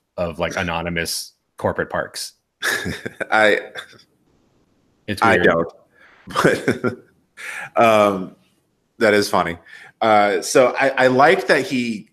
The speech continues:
Speaker 2: captures that, and that it's not, and, and the, the office park and the, you know, the, <sighs> the,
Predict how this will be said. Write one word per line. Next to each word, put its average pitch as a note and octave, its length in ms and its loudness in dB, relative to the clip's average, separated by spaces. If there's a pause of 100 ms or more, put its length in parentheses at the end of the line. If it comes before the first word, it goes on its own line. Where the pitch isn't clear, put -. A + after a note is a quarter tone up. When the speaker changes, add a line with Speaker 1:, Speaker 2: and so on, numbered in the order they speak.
(480)
Speaker 2:
captures F#2 640 -6
that, B1+ 380 -12 (680)
and A2 180 0
that G#2 240 2
it's A2 160 -4
not, C#3 220 2
and, A#2 180 -2
and A2+ 260 -8
the, G2 460 -2
the G2+ 140 0
office B2 300 2
park F2 520 -2
and F2 360 -8 (140)
the, D#2 480 -10
you F#2 140 -18
know, D2+ 340 -14
the, D2 260 -10 (520)
<sighs> - 520 -20
the, G2 120 -12